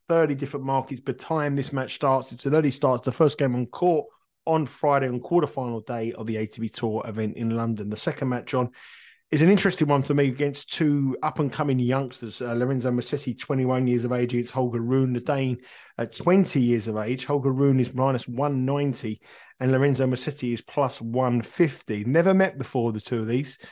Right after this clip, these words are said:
but, uh, on the grass court form this season, Musetti has shown some kind of good, good displays. He reached the quarterfinals in Stuttgart, where he got beat by Tiafoe in a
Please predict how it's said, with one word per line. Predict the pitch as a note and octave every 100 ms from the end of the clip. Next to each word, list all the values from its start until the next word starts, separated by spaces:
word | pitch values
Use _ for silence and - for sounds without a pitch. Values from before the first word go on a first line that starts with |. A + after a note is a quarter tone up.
| - - _
but, | C#3 C3 -
uh, | C#3+ C#3 C#3+
on | C#3+
the |
grass | C3 F3+ G3
court | - C3+
form | - C3
this | B2 -
season, | D3+ A#2+ A#2+ A#2+
Musetti | B2+ - F3+ -
has | B2+
shown | A#2 D3+ C3+ A#2+
some | - C3 A#2+ - _
kind | - F3 D3
of | G#2+ - _ _ _ _ -
good, | B3 -
good | D#4 D#4+
displays. | F#3 E3+ A#3 B3 B2+
He | D3
reached | D3+ E3
the | -
quarterfinals | C3+ D3+ C#3 D#3 C#3+ A#2
in | A#2+
Stuttgart, | - D3 C#3+
where | C3
he | B2
got | B2+ -
beat | C#3 B2+
by | C3
Tiafoe | A#2 - D3 C#3 C#3 B2+
in |
a | A2+